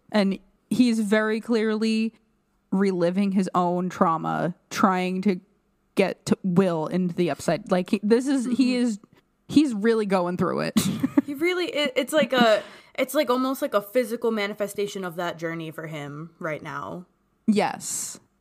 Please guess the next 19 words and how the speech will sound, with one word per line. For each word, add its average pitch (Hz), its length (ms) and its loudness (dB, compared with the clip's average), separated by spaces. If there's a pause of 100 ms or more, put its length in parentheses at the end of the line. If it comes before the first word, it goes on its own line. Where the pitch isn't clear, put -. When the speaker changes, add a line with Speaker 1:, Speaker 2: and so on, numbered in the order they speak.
(140)
Speaker 2:
That's 214 120 -2
so 196 60 4
Speaker 1:
Yeah, 160 120 0
Speaker 2:
sad. 190 220 -4
Speaker 1:
it's, 180 320 -4 (160)
it's - 220 -10
rough, - 420 -2
this, - 400 -4
this - 220 -2
chapter 175 420 -2
with 175 160 -4
Hop's - 360 -4
flashbacks. - 840 -6
Speaker 2:
Yeah. 80 420 -12 (600)
So, 240 400 -2 (180)
back 240 220 -4
at 339 120 -6
the 339 60 -6
Byers, 214 480 0